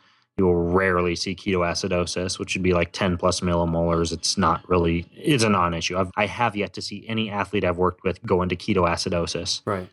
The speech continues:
Speaker 1: which would be an actual deleterious biological state, not something you need to worry about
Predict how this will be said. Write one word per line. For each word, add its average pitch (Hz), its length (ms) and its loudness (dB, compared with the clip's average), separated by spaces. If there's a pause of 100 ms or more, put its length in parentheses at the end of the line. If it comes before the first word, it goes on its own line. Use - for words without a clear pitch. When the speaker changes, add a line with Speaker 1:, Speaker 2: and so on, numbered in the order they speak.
Speaker 1:
which - 200 0
would 95 100 0
be 85 260 0
an 90 220 0
actual 82 280 -2
deleterious 87 720 0
biological 90 640 -2
state, 87 400 -4
not 92 260 2
something 95 300 -2
you 90 80 0
need 90 140 2
to 90 60 2
worry 92 200 4
about 92 320 0